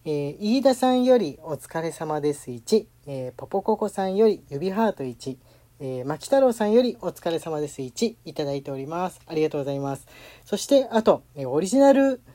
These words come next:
ギフトの、オリジナルギフトの応募券が、応募券が今始まって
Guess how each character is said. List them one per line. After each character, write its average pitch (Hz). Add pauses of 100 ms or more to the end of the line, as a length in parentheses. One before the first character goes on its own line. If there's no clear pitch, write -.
(260)
ギ 226
フ -
ト 135
の、 110 (120)
オ 156
リ 170
ジ 180
ナ 202
ル 202
ギ 196
フ -
ト 180
の 208
応 202
募 240
券 147
が、 110 (580)
応 220
募 262
券 202
が 151
今 127
始 151
ま 151
っ 143
て 139